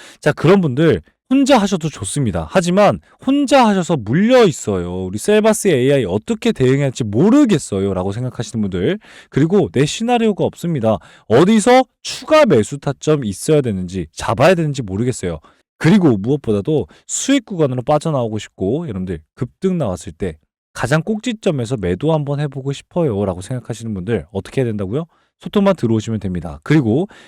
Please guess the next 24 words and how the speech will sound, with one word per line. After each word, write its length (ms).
다른 480
종목들 420
지속적으로 460
매수 320
매도하면서 560
저와 220
같이 560
이렇게 240
수익 300
구간 240
차곡차곡 880
쌓아나가고 680
싶습니다. 500
라고 460
여러분들 220
생각하시는 520
분들 200
어떻게 260
해요? 80
네, 140
제 180
번호 360
맨날 260
말씀드려요. 560